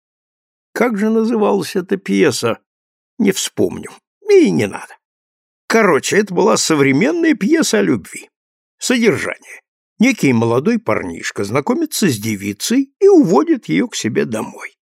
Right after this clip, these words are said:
Ну, естественно, на роль героя уводить девицу вызвался наш Буслай Аполлоныч Мещеряков.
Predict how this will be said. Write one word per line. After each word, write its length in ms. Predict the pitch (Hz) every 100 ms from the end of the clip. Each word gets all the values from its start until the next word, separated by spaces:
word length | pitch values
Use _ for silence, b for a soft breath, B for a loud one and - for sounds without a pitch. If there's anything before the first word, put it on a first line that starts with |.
| _ _ _ _ _ _
Ну, 160 | 233 302
естественно, 800 | 226 - 160 202 - 269 220 151
на 160 | 101 120
роль 260 | 147 135
героя 600 | 110 135 127 143 156 226 - -
уводить 560 | 104 123 113 117 104
девицу 760 | 104 123 104 90 - - 285 _ _ _ -
вызвался 600 | 240 381 349 277 - 127
наш 200 | 156 202
Буслай 540 | 180 131 - 139 196
Аполлоныч 640 | - 120 110 117 151 135 -
Мещеряков. 1080 | 139 - - 131 117 117 - - - -